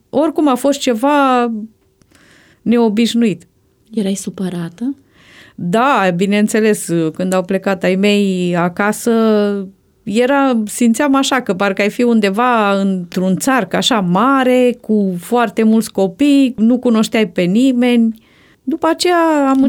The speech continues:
Speaker 1: început să
Speaker 2: vedeai
Speaker 1: ne
Speaker 2: un
Speaker 1: cu-
Speaker 2: pic?
Speaker 1: Da, vedeam atunci.
Speaker 2: Mai vedeai un pic.
Speaker 1: Da.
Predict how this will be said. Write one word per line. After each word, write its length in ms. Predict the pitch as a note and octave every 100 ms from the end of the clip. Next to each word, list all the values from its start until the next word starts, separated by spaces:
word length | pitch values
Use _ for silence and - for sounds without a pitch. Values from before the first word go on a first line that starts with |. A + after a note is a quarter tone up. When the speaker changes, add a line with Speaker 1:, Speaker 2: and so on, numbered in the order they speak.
| G3+
Speaker 1:
început 220 | F#3 G3
să 80 | F#3
Speaker 2:
vedeai 100 | -
Speaker 1:
ne 80 | A#3+
Speaker 2:
un 80 | F#3
Speaker 1:
cu- 60 |
Speaker 2:
pic? 220 | G3 G#3+ F3
Speaker 1:
Da, 200 | G3 E3+
vedeam 360 | F3 E3 D#3+
atunci. 260 | C#3+ C#3+ D3+
Speaker 2:
Mai 100 | G3+
vedeai 360 | F#3+ F#3 G3 F3
un 120 | E3+
pic. 180 | F3 F3+
Speaker 1:
Da. 200 | D#3+ C#3